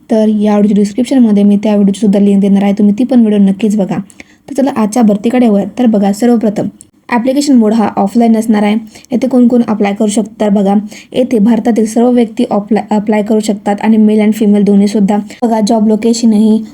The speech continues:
all over इंडिया असणार आहे. सॅलरी बघा किती भेटणार आहे, अठरा हजारापासून ते छप्पन्न हजार नऊशे पर्यंत सॅलरी भेटणार आहे. त्यानंतर बघा, तुम्हाला ॲप्लिकेशन फी किती द्यायची आहे. तुम्हाला इथे ॲप्लिकेशन कोणतीही फी द्यायची गरज नाही आहे. अ, बघा, यू आर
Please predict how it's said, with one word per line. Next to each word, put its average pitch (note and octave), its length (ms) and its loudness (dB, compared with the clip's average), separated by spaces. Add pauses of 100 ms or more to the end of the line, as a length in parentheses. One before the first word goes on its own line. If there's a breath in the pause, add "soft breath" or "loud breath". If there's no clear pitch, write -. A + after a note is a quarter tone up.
(160 loud breath)
all A#3+ 180 0
over A3 220 0
इंडिया G#3+ 360 2
असणार G#3+ 280 -2
आहे. G#3+ 80 -2
सॅलरी A#3 320 0
बघा A#3+ 200 0
किती A3+ 220 -2
भेटणार A3 320 0
आहे, G#3+ 80 0
अठरा A3+ 320 -4
हजारापासून G#3+ 680 0
ते G3 40 0 (140)
छप्पन्न B3+ 340 0
हजार A3+ 260 2
नऊशे G#3+ 260 0
पर्यंत G#3 220 0
सॅलरी G#3 400 0
भेटणार G#3+ 340 0
आहे. G#3 180 0 (560 loud breath)
त्यानंतर A#3+ 280 0
बघा, A#3+ 220 0
तुम्हाला A#3 280 0
ॲप्लिकेशन G#3+ 460 -2
फी A3+ 180 0
किती A#3+ 180 2
द्यायची G#3+ 320 0
आहे. G3 140 0
तुम्हाला A3 280 0
इथे G#3 260 -4
ॲप्लिकेशन A3 500 -2
कोणतीही A3+ 400 0
फी A#3+ 180 -2
द्यायची G#3 320 0
गरज G#3 300 0
नाही G#3 320 2
आहे. G#3 100 0 (580 loud breath)
अ, C4+ 120 0
बघा, A3 280 2
यू A3 260 2
आर G#3 260 0